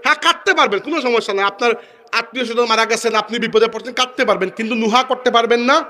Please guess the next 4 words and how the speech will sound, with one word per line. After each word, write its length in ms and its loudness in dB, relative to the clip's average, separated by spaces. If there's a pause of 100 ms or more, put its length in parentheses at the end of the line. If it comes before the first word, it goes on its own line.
(580)
হারাম। 420 0 (280)
আর 100 0
দ্বিতীয়ত 440 -4
হচ্ছে 400 0